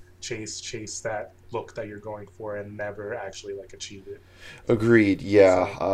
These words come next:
Speaker 2: Um, it's, uh, I think you have to be, this is get-, this is getting a little more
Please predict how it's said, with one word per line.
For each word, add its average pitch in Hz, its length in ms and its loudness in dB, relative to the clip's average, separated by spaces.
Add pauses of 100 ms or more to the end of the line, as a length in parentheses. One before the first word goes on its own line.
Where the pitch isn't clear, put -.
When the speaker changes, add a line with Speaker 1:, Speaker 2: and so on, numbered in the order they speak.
(100)
Speaker 2:
Um, 95 180 -4 (640)
it's, 117 280 6
uh, 98 460 10 (120)
I 123 80 10
think 139 200 4
you 170 120 2
have 139 260 2
to 123 80 -2
be, 104 560 0
this 113 180 2
is 139 120 6
get-, 139 220 8
this 110 160 2
is 110 120 0
getting 120 240 10
a 113 40 8
little 110 260 8
more 98 600 8